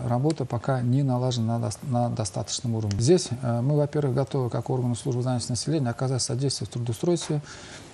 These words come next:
вплоть, э, то, до трудоустройства и за пределами, э, Чувашской Республики. В прошлом году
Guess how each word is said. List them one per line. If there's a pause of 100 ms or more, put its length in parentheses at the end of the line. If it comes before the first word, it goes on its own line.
(180)
вплоть,
э, (120)
то,
до
трудоустройства (180)
и
за
пределами, (500)
э,
Чувашской
Республики.
В
прошлом
году